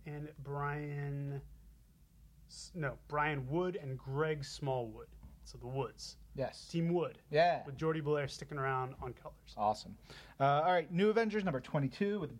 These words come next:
Speaker 2: badass, uh, Dale Keown cover.
Speaker 1: Mm.
Speaker 2: Uh, and this is, this is maybe my favorite issue of the run so far in terms of,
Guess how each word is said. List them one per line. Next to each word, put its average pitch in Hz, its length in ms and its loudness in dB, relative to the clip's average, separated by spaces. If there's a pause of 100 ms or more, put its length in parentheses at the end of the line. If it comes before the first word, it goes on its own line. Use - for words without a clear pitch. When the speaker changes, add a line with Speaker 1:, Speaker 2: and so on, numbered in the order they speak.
(180)
Speaker 2:
badass, 151 800 2
uh, 139 180 4
Dale 131 240 2
Keown 196 420 4
cover. 220 380 4
Speaker 1:
Mm. 160 420 0
Speaker 2:
Uh, 139 500 6
and 143 440 2
this 175 220 2
is, 180 420 2 (240)
this 220 160 4
is 294 180 -4 (240)
maybe 254 400 0
my 240 140 4
favorite 202 340 2
issue 175 380 -2
of 156 320 6
the 147 80 2
run 165 260 2
so 156 180 2
far 156 380 6
in 143 180 0
terms 165 400 2
of, 143 420 4